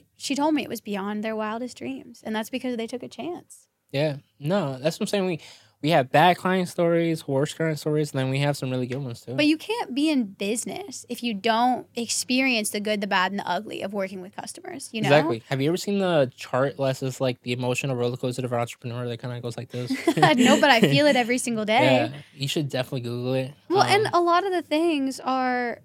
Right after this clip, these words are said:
Speaker 1: you know, it's not, it's things that we could learn from, that we could have prevented. Like we said before, if we had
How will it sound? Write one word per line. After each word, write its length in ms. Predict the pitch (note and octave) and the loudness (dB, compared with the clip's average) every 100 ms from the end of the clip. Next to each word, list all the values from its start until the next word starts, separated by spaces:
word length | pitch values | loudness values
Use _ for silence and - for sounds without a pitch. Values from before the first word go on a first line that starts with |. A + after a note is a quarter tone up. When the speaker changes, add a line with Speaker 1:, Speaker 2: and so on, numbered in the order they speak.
| _ _ _ | _ _ _
Speaker 1:
you 140 | C4 | 0
know, 200 | A#3 A3+ | 0 0
it's 200 | A#3+ B3 | -2 0
not, 280 | C4+ C#4+ C#4 - _ _ _ _ _ _ _ - A3+ A#3+ | 2 4 2 -2 _ _ _ _ _ _ _ -20 -18 -18
it's 220 | - C#4+ - | -6 -2 0
things 240 | D#4 D#4+ | 2 2
that 100 | C#4 | 2
we 140 | A#3+ | -2
could 200 | B3 C4+ | -2 -4
learn 260 | A3 A3+ A#3 | -2 -2 -2
from, 220 | G#3+ - | -6 -8
that 120 | - | -8
we 140 | A3+ C4+ | -6 -4
could 160 | - | -2
have 160 | C#4+ C4 | -2 -4
prevented. 720 | - A#3 G#3 G#3 G#3+ G#3 - - | -6 -4 -2 -2 -4 -6 -10 -4
Like 200 | G#3 G#3 | -4 -4
we 100 | A#3 | -6
said 200 | A3+ G#3+ | -4 -6
before, 400 | G#3 G#3+ C#4+ E4 | -6 -6 0 0
if 180 | B3 A3 | 0 -2
we 140 | B3 B3+ | -4 0
had 220 | B3 | 0